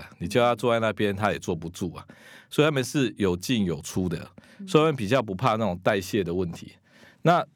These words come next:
Speaker 1: 五十岁以后的人呢，大家是有进少出啦，
Speaker 2: 嗯，嗯，嗯。
Speaker 1: 或者是多进少出啊，他的代谢是单向的。
Speaker 2: 嗯。
Speaker 1: 所以我们一般人很少有机会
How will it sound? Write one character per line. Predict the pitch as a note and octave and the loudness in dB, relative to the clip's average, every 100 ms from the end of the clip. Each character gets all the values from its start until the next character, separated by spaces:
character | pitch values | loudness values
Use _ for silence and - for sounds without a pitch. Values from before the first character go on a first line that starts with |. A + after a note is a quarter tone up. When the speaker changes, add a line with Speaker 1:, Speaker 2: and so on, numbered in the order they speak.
| _ | _
Speaker 1:
五 | - A2 | -2 -2
十 | - | 0
岁 | A#2+ D#3+ | -2 0
以 | A2 | 2
后 | C3 | 0
的 | G2+ | 0
人 | D2+ D2+ | -6 -8
呢， | E2+ E2 | -6 -2
大 | C3+ B2+ | 2 2
家 | |
是 | B2+ A2 F#2 | 0 -4 -4
有 | - G2+ | 0 2
进 | F#2+ D3+ B2+ | 2 0 0
少 | F#2+ F2 D2+ | 0 -2 -4
出 | - G#2+ G2 | -4 -2 0
啦， | F#2+ | 0
Speaker 2:
嗯， | G#3 A3+ A#3 A#3 | 2 4 4 2
嗯， | A3 | 2
嗯。 | A3+ | 4
Speaker 1:
或 | |
者 | C3 | 4
是 | A2+ G#2 | 4 2
多 | C#3+ B2+ | 4 4
进 | B2+ B2+ G2+ | 4 0 -4
少 | F2+ D#2 | -6 -10
出 | - - F2+ | -10 -8 -6
啊， | D2+ - - - - | -6 -12 -20 -10 0
他 | E3 | 2
的 | D#3 | 2
代 | C#3 D3 C3 | 2 2 2
谢 | C3+ A#2 | 0 0
是 | A#2 | 0
单 | G#2+ G#2+ G#2 | 0 2 2
向 | G#2 A2 D2 | 0 -2 -2
的。 | - - - _ - | -8 -20 -20 _ -16
Speaker 2:
嗯。 | G#3 F3+ - - | -16 -16 -20 -6
Speaker 1:
所 | - G3+ | 2 2
以 | C#3 _ _ _ | 2 _ _ _
我 | A#2+ | 0
们 | D#3+ | 0
一 | |
般 | F3 F#3 | 2 2
人 | C3+ | 2
很 | A#2 | -2
少 | D3+ G#2+ | 0 -2
有 | F2+ | -2
机 | F#2 A#2 | -2 -2
会 | A#2 | 0